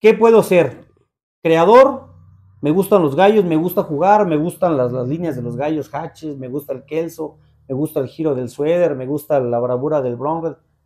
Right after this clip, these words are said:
me gustan mucho los gallos, dice, pero no voy a poder, este, enfocarme en una especialidad, navaja o gallos.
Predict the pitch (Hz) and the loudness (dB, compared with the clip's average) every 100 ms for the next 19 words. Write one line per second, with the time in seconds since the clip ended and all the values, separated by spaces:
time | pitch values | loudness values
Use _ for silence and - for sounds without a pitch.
0 | - 156 202 214 220 220 220 202 165 180 | -6 -2 -2 -2 -2 -2 -2 -4 -2 -4
1 | 208 202 143 123 123 _ _ _ _ _ | -2 -4 -4 -10 -20 _ _ _ _ _
2 | - 147 160 160 160 160 160 170 190 220 | -2 2 4 6 6 6 4 2 0 2
3 | 233 220 202 180 165 156 151 156 175 214 | 2 4 4 4 2 0 -2 0 4 4
4 | 214 208 185 156 139 196 208 208 196 214 | 4 2 -2 -6 0 0 0 -2 -2 -2
5 | 208 165 165 156 175 185 165 180 240 226 | -4 -6 -6 -2 -2 -2 -4 -4 -2 -4
6 | 170 127 120 _ | -4 -6 -12 _